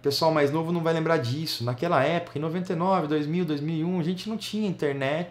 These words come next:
tinha até internet, mas não era como é hoje, essa difusão. A gente tinha alguns fóruns pra discutir, quem não sabia ler inglês ficava mais restrito ainda.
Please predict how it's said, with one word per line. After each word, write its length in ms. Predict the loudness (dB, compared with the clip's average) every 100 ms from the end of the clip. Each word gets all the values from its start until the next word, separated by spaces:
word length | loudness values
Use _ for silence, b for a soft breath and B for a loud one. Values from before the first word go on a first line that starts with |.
| -8
tinha 280 | -6 -4 -2
até 160 | -2
internet, 480 | -2 0 0 -2 0
mas 140 | 0
não 140 | 0 2
era 540 | 4 6 6 4 0 B B B B B
como 300 | 0 2 4
é 60 | 4
hoje, 520 | 6 8 8 8 4
essa 180 | -2 -4
difusão. 720 | -6 -8 -8 -2 0 0 0
A 60 | -4
gente 80 | -4
tinha 140 | -4
alguns 240 | -2 -4
fóruns 480 | 0 4 4 4 -2
pra 120 | -4
discutir, 680 | -4 -4 -8 -6 -4 -4 -8 B B B B B B B -20 _
quem 160 | -2 0
não 100 | 0
sabia 280 | -2 2 2
ler 100 | 4
inglês 560 | 8 8 6 -4 -14 -4
ficava 360 | 2 6 6
mais 260 | 6 2 0
restrito 400 | -2 -4 -4 -2
ainda. 540 | -2 -2 -2 -4 -6